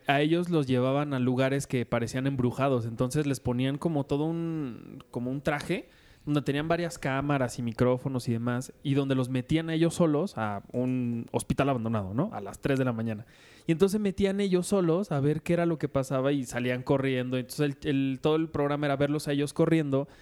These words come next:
con sus caras horrorizadas y gritando maldiciones y, y estaba muy divertido, la verdad. No me acuerdo cómo se llamaba. Si alguien sabe, que nos diga.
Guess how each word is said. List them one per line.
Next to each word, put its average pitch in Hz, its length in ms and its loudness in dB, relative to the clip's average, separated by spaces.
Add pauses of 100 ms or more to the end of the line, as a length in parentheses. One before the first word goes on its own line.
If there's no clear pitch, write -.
(260)
con 123 140 -2
sus 120 160 -4
caras 139 480 2
horrorizadas 127 1120 2
y 123 140 0
gritando 127 600 2
maldiciones 127 920 0
y, 120 200 0
y 156 120 4
estaba 190 280 2
muy 185 240 0
divertido, 143 500 0
la 110 100 0
verdad. 113 220 0
No 156 100 -4
me 185 80 0
acuerdo 190 200 -2
cómo 190 140 -4
se 160 80 -6
llamaba. 123 300 0
Si 156 100 -4
alguien 160 200 -2
sabe, 151 220 0
que 117 100 -4
nos 110 120 -6
diga. 107 200 -6